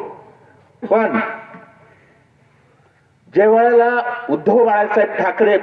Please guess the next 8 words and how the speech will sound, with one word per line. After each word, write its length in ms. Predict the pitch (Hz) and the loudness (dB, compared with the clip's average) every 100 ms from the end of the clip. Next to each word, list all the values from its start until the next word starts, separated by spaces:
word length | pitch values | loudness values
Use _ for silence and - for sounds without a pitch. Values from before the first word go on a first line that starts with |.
| - 226 | -2 -2
मुख्यमंत्री 580 | - - 226 220 220 | 0 2 2 2 2
होते, 400 | 196 165 180 226 233 - - _ _ - | 2 2 2 2 2 -6 -20 _ _ 0
त्यावेळेला 380 | 190 208 208 202 | 4 4 2 2
उपमुख्यमंत्री 1000 | 208 233 277 247 247 247 220 220 233 226 | 2 4 2 2 2 0 2 0 2 2
म्हणून 460 | 214 226 269 262 262 - - - _ _ _ _ _ | 4 4 4 0 -8 -16 -20 -20 _ _ _ _ _
अजितदादा 560 | - 208 233 226 226 226 | -4 0 0 2 2 2
पवार 460 | 226 214 240 262 240 | 0 0 2 2 0
होते, 460 | 214 226 208 214 | 2 4 4 4